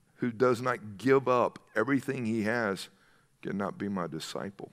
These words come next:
And I do believe that the Greek word there for everything means everything. When you study it, the emphasis is there's only room for one master in your life.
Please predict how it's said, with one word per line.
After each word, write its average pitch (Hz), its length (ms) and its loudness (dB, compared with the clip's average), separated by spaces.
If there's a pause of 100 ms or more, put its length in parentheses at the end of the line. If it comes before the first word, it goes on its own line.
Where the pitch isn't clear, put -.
(1700)
And 95 160 4
I 117 100 6
do 135 200 4
believe 127 460 0
that 110 160 2
the 98 80 -2
Greek 113 420 -2
word 117 320 2
there 110 180 4
for 98 200 -4
everything 143 840 -2 (340)
means 113 640 -4 (920)
everything. 80 540 -4 (1800)
When 110 200 2
you 110 120 -2
study 123 440 0
it, - 180 0 (560)
the 107 220 2
emphasis 131 640 0
is 101 440 2
there's 101 240 2
only 127 280 0
room 127 380 -2
for - 120 -2
one 104 240 -4
master 101 480 -2
in 95 120 -4
your 90 140 -2
life. 90 580 -2